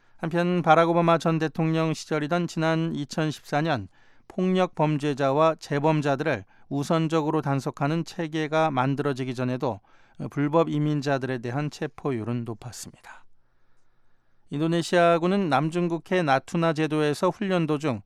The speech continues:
중국제 대공화기가 오작동을 일으켜 병사 네 명이 숨졌다고 밝혔습니다. 인도네시아 군 대변인은 어제 발생한 이 같은 사고로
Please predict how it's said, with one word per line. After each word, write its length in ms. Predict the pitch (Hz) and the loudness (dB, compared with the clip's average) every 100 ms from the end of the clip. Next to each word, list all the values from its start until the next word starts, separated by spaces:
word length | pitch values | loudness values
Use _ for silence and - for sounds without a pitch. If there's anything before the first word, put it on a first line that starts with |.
| _ - | _ -10
중국제 760 | - 156 151 156 - 170 170 151 | -2 0 0 -4 -6 0 0 0
대공화기가 840 | 143 139 160 156 151 143 143 170 | -2 0 2 2 2 0 2 2
오작동을 640 | 127 139 170 - 165 151 143 | 2 0 0 0 0 0 0
일으켜 440 | 143 - 135 101 - - - | -2 -2 -4 -4 -12 -20 -6
병사 500 | 143 143 135 160 156 | -2 -2 0 2 2
네 260 | 131 143 | 0 0
명이 400 | 151 151 151 160 | 0 0 0 0
숨졌다고 680 | 160 185 175 156 - 135 123 | -2 -2 0 -2 0 -2 -2
밝혔습니다. 760 | 127 117 113 - 117 113 104 - - - _ _ _ | -4 -6 -6 -4 -4 -4 -6 -8 -20 -20 _ _ _
인도네시아 580 | 151 160 160 - 160 160 | -4 0 0 2 2 2
군 260 | 143 160 151 | 2 0 2
대변인은 600 | 151 143 147 170 127 101 - _ - | 0 0 0 0 -2 -6 -18 _ -6
어제 400 | - 151 165 170 | 0 0 2 2
발생한 600 | 165 160 - 160 175 180 | 2 0 -2 0 0 0
이 80 | 151 | -2
같은 260 | 156 170 | -2 -2
사고로 460 | 156 143 156 135 | 0 0 2 0